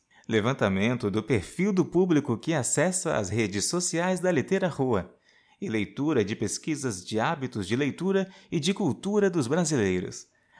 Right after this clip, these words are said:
além de levantamento de dados do mercado de livros no Brasil. Também houve uma busca por dados específicos sobre o nicho em que atua a Litera Rua, mas não foram encontrados, e acredito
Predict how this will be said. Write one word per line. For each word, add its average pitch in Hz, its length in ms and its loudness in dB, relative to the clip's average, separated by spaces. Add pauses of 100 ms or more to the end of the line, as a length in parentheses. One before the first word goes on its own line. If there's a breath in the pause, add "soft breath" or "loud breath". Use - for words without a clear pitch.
além 107 400 2
de 104 80 2
levantamento 104 760 2
de 98 100 -4
dados 98 400 0
do 131 120 -2
mercado 110 520 0
de 147 120 0
livros 185 480 4
no 165 120 4
Brasil. 98 480 0 (400)
Também 104 440 2
houve 110 320 0
uma 131 200 -2
busca 135 400 -4
por 127 220 -8
dados 165 380 -4
específicos - 920 -2 (260 soft breath)
sobre 104 300 -2
o 143 80 0
nicho 165 440 0
em 127 160 2
que 110 160 0
atua 208 480 2
a 190 140 0
Litera 202 340 4
Rua, 147 440 0 (640 soft breath)
mas 147 200 0
não 151 160 2
foram 156 320 2
encontrados, 107 840 -2 (320)
e 107 100 0
acredito 101 600 -2